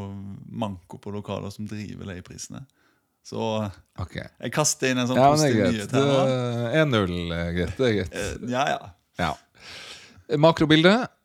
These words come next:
Speaker 2: eh, og nå har jeg gjort en liten sammenligning fra rett før sommeren, når vi hadde vår forrige markedspodd, Jon.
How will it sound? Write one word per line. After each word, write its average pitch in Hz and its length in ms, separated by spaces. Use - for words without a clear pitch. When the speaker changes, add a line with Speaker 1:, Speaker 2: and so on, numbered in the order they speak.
Speaker 2:
eh, 139 540
og 139 100
nå 147 100
har 147 120
jeg 131 80
gjort 127 120
en 101 120
liten 107 160
sammenligning 90 640
fra 90 760
rett 120 280
før 92 160
sommeren, 151 280
når 104 100
vi 104 160
hadde 95 280
vår 87 160
forrige 98 320
markedspodd, 92 520
Jon. 190 200